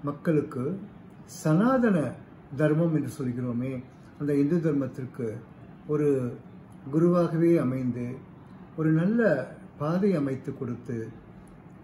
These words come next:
நல்ல வழிகாட்டி, ஆன்மீக பாதையிலே, மிகவும் ஒரு செப்பனிட்ட பாதையிலே நம்மை அழைத்துச் சென்ற மகா பெரியவர் என்று உலகமே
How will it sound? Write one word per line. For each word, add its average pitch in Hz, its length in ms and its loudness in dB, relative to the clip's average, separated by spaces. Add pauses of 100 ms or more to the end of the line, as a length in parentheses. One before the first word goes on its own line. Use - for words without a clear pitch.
நல்ல 202 260 2
வழிகாட்டி, 147 760 0 (320)
ஆன்மீக 202 440 4
பாதையிலே, 127 680 -4 (680)
மிகவும் 175 520 0 (580)
ஒரு 147 260 -2
செப்பனிட்ட 180 540 2
பாதையிலே 156 480 4
நம்மை 135 300 0
அழைத்துச் 151 420 -2
சென்ற 127 520 -6 (1120)
மகா 175 240 2
பெரியவர் 151 500 2
என்று 131 520 -4
உலகமே 165 640 0